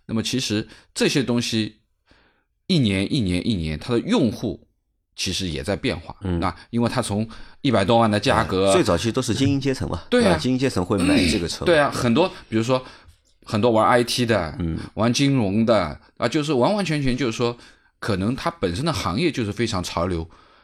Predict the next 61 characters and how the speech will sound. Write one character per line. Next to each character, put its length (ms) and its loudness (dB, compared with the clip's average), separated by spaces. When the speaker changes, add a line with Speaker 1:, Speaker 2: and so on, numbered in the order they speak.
Speaker 1:
的 120 -6
一 100 -8
个 140 -6
行 300 -12
业， 60 -10
Speaker 2:
很 160 -2
前 200 0
沿， 180 -4
Speaker 1:
很 120 -6
前 220 -4
沿 160 -2
的， 80 -2
Speaker 2:
对 140 -12
吧？ 80 -16
Speaker 1:
对 40 -16
吧？ 160 -2
他 200 -6
接 180 -2
收 160 -2
到 100 2
的 80 2
信 300 0
息 180 -2
可 160 -6
能 100 -2
要 120 0
比 180 -4
我 160 0
们 240 -10
要 200 -4
来 140 -4
得 60 -4
快 220 -6
得 80 -2
多， 260 -4
资 260 -2
讯 220 -2
各 160 2
方 200 -4
面， 200 -6
那 100 -4
么 140 -2
他 160 0
觉 140 0
得 120 -2
这 140 -6
个 120 -2
东 140 -4
西， 280 -6
哎， 180 -6
他 120 -12
喜 140 -6
欢， 220 -14
啊， 180 -10
甚 220 -2
至 100 -2
于 60 -2
说 180 -6
我 80 -4
说 140 -4
的 100 -8